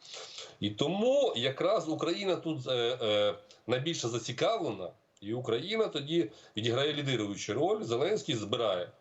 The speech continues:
запрошує цих радників, пропонує зібратися в Україні, щоб узгодити тактику. А що ж ми робимо на цьому етапі? Чи ми дозволяємо Росії ще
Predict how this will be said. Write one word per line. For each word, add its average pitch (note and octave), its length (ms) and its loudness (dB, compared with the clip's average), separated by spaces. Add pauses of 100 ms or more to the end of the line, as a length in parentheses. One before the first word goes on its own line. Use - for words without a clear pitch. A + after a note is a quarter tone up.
(340)
запрошує A2 520 0
цих - 180 -8
радників, D3+ 460 0
пропонує B2 420 0
зібратися G2 520 0
в G2 60 -4
Україні, F#3 540 0 (340)
щоб E3+ 380 0
узгодити B2+ 800 0 (140)
тактику. - 580 -2 (200)
А F3+ 120 0
що F#3 220 0
ж D3+ 80 0
ми B2+ 80 0
робимо C3+ 440 0 (320)
на A#2 360 0
цьому A#2+ 440 -2
етапі? F#2 400 0 (320)
Чи - 160 -4
ми B2+ 100 0
дозволяємо C#3+ 600 0
Росії C3 420 -4
ще B2 400 -2